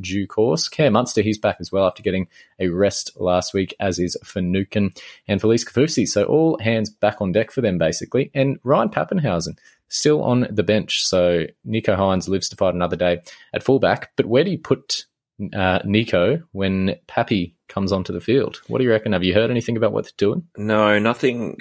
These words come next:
Speaker 2: concrete, obviously, with Bellamy. He keeps everything <laughs> very locked up. But there was some conjecture around if Pappy was to start in the one, you've got Harry Grant as u-,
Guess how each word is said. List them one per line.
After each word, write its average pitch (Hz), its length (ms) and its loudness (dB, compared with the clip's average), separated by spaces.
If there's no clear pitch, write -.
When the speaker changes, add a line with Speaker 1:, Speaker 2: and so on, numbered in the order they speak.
Speaker 2:
concrete, 85 560 0
obviously, 82 480 -2
with 76 180 -2
Bellamy. 82 380 0
He 87 40 -8
keeps 85 240 -4
everything 78 400 -4
<laughs> - 0 -
very 98 380 -2
locked 87 300 0
up. 98 240 0
But 85 100 2
there 101 80 2
was 107 140 2
some 120 120 0
conjecture 113 640 0
around 92 560 2
if - 160 -4
Pappy 107 260 0
was 104 140 2
to 87 80 -4
start 85 300 2
in 82 100 -2
the 80 80 -2
one, 87 600 2
you've 82 180 -4
got 80 180 0
Harry 82 260 0
Grant 78 380 -2
as 76 160 -6
u-, 71 180 -6